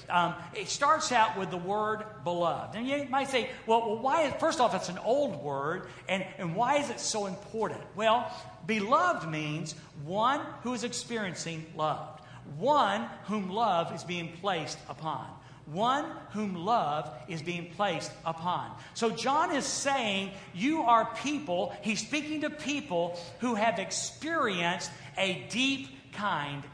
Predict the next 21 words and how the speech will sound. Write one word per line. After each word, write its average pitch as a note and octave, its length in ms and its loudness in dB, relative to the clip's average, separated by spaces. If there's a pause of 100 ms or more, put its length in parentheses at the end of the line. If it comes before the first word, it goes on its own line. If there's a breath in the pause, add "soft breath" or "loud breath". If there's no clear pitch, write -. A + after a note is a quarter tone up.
(100)
of D3 180 0
love. D3 420 -2 (160 loud breath)
And F3 120 -2
here's A3 260 2
what A3+ 100 -2
I'm G#3 120 2
sure G3+ 280 -2
of. A2 320 -6
Now C3+ 120 -4
listen F#3 240 -6
carefully. - 340 -4 (1300 loud breath)
The E3+ 100 2
more C4 640 0 (300)
we A#3 160 -4
understand A3 1000 -4 (1160 loud breath)
the D#3+ 120 -2
depth G3 500 2
that G3 160 0
God E3+ 260 0
loves F#3 380 0
us, A2+ 560 -8